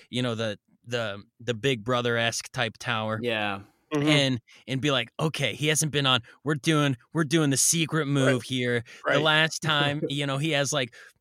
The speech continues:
Speaker 1: y-, you know, something crazy, like, hundreds of impressions with this person a couple months ago. Let's just get him to look at this. And sure enough, right, he's like, "Hey," he's conquering it, conquering it, conquering it. And then boom,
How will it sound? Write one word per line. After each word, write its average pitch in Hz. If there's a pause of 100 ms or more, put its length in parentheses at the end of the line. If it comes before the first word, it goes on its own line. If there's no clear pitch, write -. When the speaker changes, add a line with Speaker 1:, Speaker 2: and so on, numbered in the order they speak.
(120)
Speaker 1:
y-, 147
you 147
know, 131
something 147
crazy, 151
like, 143
hundreds 147
of 139
impressions 139
with 131
this 135
person 143
a 131
couple 139
months 135
ago. 131 (320)
Let's 147
just -
get 147
him 135
to 131
look 127
at 127
this. 131
And 131
sure 190
enough, 180
right, 175
he's 156
like, 139
"Hey," 156 (320)
he's 147
conquering 175
it, 165
conquering 170
it, 165
conquering 160
it. 165
And 139
then 127
boom, 127